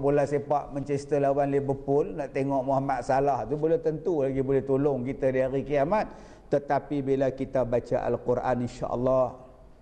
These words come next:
terang kubur kita, bercahaya kubur kita, rumah kita pun turun berkat, tuan-tuan, dapat rahmat daripada Allah Subhanahu wa taala.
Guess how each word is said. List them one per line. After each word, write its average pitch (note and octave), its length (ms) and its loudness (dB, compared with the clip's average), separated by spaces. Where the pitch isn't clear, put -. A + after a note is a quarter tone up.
terang C3 640 0
kubur A2+ 320 0
kita, - 320 -8
bercahaya C3 880 2
kubur A#2 400 -2
kita, A#2+ 320 -2
rumah C3+ 400 0
kita C3+ 320 0
pun B2+ 240 -2
turun B2+ 400 2
berkat, B2 560 0
tuan-tuan, A#2 320 -2
dapat A#2 400 0
rahmat A#2+ 480 -2
daripada A#2 480 2
Allah A2+ 320 0
Subhanahu A2 960 0
wa G2+ 160 4
taala. D#2 480 -6